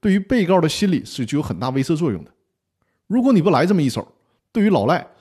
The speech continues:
总认为能拖一天是一天。曾经还有房地产企业就是利用诉讼呢，来恶意的拖欠工程款，等着施工单位告，而且呢，尽可能的拖延诉讼的时间，打完一审再打二审，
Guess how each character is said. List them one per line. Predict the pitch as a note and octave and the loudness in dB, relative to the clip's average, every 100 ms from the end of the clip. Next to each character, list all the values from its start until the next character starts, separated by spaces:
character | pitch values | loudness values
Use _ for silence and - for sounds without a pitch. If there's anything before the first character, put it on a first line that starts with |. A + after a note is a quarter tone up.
| _ - | _ -4
总 | D#3 F#3+ | 0 4
认 | A#3+ | 4
为 | G3 G3+ G3 | 4 4 4
能 | F3+ | 0
拖 | - G3+ | 2 2
一 | G3 | 2
天 | F3+ | 0
是 | E3+ F#3 | 0 -6
一 | |
天。 | A2 G#2 - _ _ _ _ _ _ | -6 -8 -12 _ _ _ _ _ _
曾 | F3+ A3+ | 2 4
经 | A3 A#3+ | 4 4
还 | G#3+ | 4
有 | F3+ | 2
房 | C3 E3+ | 2 0
地 | E3 | 2
产 | E3+ | 0
企 | E3+ G#2+ | 0 -2
业 | C3+ - _ - | -2 -4 _ -4
就 | A3 | 0
是 | G#3+ | 2
利 | A3+ | 2
用 | G#3+ G3+ | 4 2
诉 | B3 | 0
讼 | F#3+ G3+ | 0 2
呢， | C#3+ A#2+ | 0 -2
来 | A#2 | -2
恶 | D3 A3+ G#3+ | -2 0 0
意 | D3 | 0
的 | A#2+ | -2
拖 | - B2 | -4 -4
欠 | C3 | -4
工 | A2 G#2+ | -4 -4
程 | B2 | -4
款， | - - _ _ _ _ - | -4 -8 _ _ _ _ 0
等 | D3+ C#3 C#3+ | 2 4 2
着 | D#3 G3+ | 2 2
施 | - F3+ | 0 0
工 | F3 | 2
单 | F3 | 2
位 | F3 | 0
告， | F3 F#3+ - - | 0 -4 -6 -6
而 | B2+ | -4
且 | - F3+ | 0 0
呢， | D#3+ - _ | -2 -6 _
尽 | - A#3+ | -2 0
可 | C3+ B2+ | 2 0
能 | G#2+ C3 | 0 0
的 | F3 - | -2 -4
拖 | - E3+ D3 | -4 0 2
延 | A2+ | 0
诉 | - C3 | -2 -4
讼 | B2 | -2
的 | G2+ | -4
时 | G2+ | -4
间， | A2+ - _ _ _ _ _ _ - | -6 -6 _ _ _ _ _ _ -2
打 | D3 | 2
完 | E3+ G#3+ | 4 4
一 | |
审 | E3+ C3+ | 2 0
再 | D#3+ | -2
打 | A#2+ | -2
二 | C3 | -2
审， | A2+ | -4